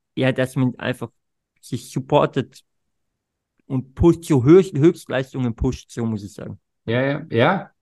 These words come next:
Speaker 2: tausend Prozent. Und das, und ja, da sag ich dir aber, wird's, also mit dieser Elf auch nichts bei der E M, weil dafür brauchst du die richtigen Charaktere auf dem Platz.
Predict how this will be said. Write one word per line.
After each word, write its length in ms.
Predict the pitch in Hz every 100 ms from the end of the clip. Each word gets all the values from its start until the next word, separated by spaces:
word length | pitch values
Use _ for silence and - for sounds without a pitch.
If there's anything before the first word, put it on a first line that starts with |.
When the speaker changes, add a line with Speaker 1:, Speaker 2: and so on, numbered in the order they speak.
| -
Speaker 2:
tausend 300 | 131 147 160
Prozent. 340 | 151 156 160
Und 120 | 123
das, 160 | 127 -
und 300 | 143 117 -
ja, 400 | - 113 139 - - - -
da 140 | 123
sag 220 | 131 160
ich 140 | 180 180
dir 160 | 170
aber, 400 | 156 156 180 180 - _ _ _ _ _ _ _ _
wird's, 480 | 117 135 143 - -
also 200 | - 120
mit 280 | 123 131 123
dieser 340 | 143 170 202 -
Elf 460 | 156 175 202 -
auch 240 | 143 143 143
nichts 300 | 147 143 -
bei 120 | 127
der 160 | 123 101
E 120 | 113
M, 240 | 117 156
weil 160 | 131 113
dafür 340 | 113 135 156
brauchst 300 | 135 120 120
du 40 | 120
die 100 | 120
richtigen 340 | 123 - 113
Charaktere 580 | 104 104 98 - 143 170
auf 100 | 175
dem 100 | 170
Platz. 220 | 175 -